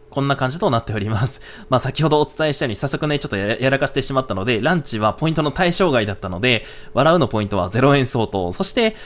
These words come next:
オンライン飲食予約として食べログであれば、GoToイートのポイント、ランチタイムが五百ポイントということですね。そして今回はPayPayのキャッシュレス決済を行って、Visa、ラインペイ、クレジットカードをYモバイルのまとめて支払いを使ってるんで、実質三点五パーセント分の還元を受けることができたということですね。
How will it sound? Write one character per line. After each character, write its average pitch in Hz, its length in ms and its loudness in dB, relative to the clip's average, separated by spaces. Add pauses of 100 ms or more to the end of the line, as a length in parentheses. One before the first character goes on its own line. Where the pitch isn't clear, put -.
(140)
オ 175 80 0
ン 196 80 2
ラ 185 80 2
イ 185 60 0
ン - 20 0
飲 190 80 2
食 175 180 -2
予 175 80 4
約 98 380 2
と 95 120 -6
し - 100 -6
て 151 100 -2
食 151 140 -2
べ 175 80 2
ロ 180 100 4
グ 175 120 0
で 180 100 -2
あ 165 120 0
れ 170 100 2
ば、 190 200 2
GoTo 156 240 -2
イ 156 40 -2
ー - 20 -4
ト 147 80 -2
の 104 80 -2
ポ 104 120 -2
イ 101 40 -2
ン - 20 -8
ト、 98 80 -4
ラ 165 140 2
ン 196 60 -2
チ - 100 -8
タ 214 80 0
イ 185 40 0
ム 139 120 -2
が 92 80 -6
五 - 100 -8
百 131 260 -2
ポ 135 160 0
イ 113 40 0
ン 98 40 -4
ト 90 120 -6
と 90 80 -6
い 90 80 -4
う 90 40 -6
こ 92 120 -8
と 92 80 -10
で 90 100 -10
す - 100 -14
ね。 160 160 -4 (280)
そ - 100 -6
し - 60 -8
て 269 80 -2
今 262 160 0
回 214 120 2
は 202 120 2
PayPay 180 260 0
の 101 80 -2
キ - 100 -10
ャ 143 40 -4
ッ - 20 -8
シ - 80 -6
ュ 185 60 -2
レ 202 60 -2
ス 196 100 -6
決 185 160 -6
済 139 100 -2
を 107 80 0
行 107 80 -6
っ 95 160 -4
て、 - 460 -2 (160)
Visa、 214 180 0
ラ 151 120 4
イ 135 40 2
ン 131 40 -2
ペ 131 100 2
イ、 123 40 -4
ク - 80 -4
レ 135 80 2
ジ 135 60 -6
ッ - 40 -6
ト 139 80 -2
カ 139 240 4
ー - 20 4
ド 98 80 -6
を 135 280 0
Y 170 180 4
モ 220 120 -2
バ 226 80 4
イ 202 40 4
ル 110 60 0
の 92 100 -6
ま 110 120 -2
と 175 80 -2
め 185 80 -2
て 180 120 -4
支 190 120 0
払 165 220 2
い 95 40 -4
を 95 60 -6
使 - 180 -8
っ 101 60 -6
て 104 100 -6
る 104 120 -4
ん 98 80 -8
で、 110 200 -4
実 - 220 -4
質 190 160 -6
三 220 220 -4
点 98 120 -8
五 120 160 -2
パ 190 220 -2
ー 180 40 -2
セ 190 120 -2
ン 185 60 -4
ト 175 80 0
分 175 100 -4
の 165 80 -4
還 160 240 -4
元 170 220 0
を 196 100 0
受 - 100 -8
け 127 120 2
る 104 80 -2
こ 117 100 -8
と 220 80 -8
が 151 140 0
で 135 120 -2
き - 60 -14
た 101 100 -8
と 87 280 -14
い 110 100 -2
う 104 60 -2
こ 101 100 -8
と - 80 -10
で 80 140 -10
す - 100 -14
ね。 110 180 -8